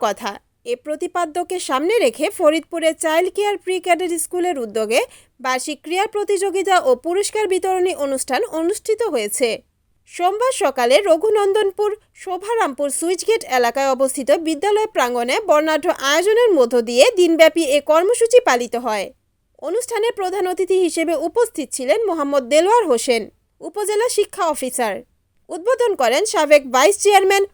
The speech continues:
বেনজির আহমেদ তাবরিজ। বিশেষ অতিথি হিসেবে উপস্থিত ছিলেন সাবেক কাউন্সিলর আনিসুর রহমান চৌধুরী সাবুল, উপজেলা খাদ্য নিয়ন্ত্রক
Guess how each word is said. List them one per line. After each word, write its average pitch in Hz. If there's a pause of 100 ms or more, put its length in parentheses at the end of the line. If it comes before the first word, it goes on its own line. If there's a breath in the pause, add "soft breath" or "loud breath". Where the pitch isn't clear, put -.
(100)
বেনজির 359
আহমেদ 339
তাবরিজ। 247 (440)
বিশেষ 359
অতিথি 359
হিসেবে 320
উপস্থিত 349
ছিলেন 269
সাবেক 311
কাউন্সিলর 370
আনিসুর 440
রহমান 370
চৌধুরী 285
সাবুল, 269 (600)
উপজেলা 415
খাদ্য 330
নিয়ন্ত্রক 392